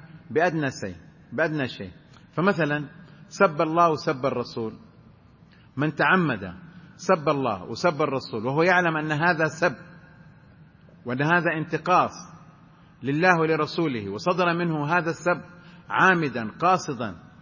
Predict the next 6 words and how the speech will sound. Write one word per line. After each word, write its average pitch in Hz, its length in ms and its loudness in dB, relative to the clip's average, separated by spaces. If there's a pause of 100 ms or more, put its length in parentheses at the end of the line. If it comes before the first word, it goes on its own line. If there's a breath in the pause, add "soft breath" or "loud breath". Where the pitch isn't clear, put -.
(180)
بإرادته، 175 1000 2 (260)
فهذا 208 300 -2
يكفر. 214 400 -2 (1600)
وهذا 175 240 2
مثل 196 260 0
حال 190 440 4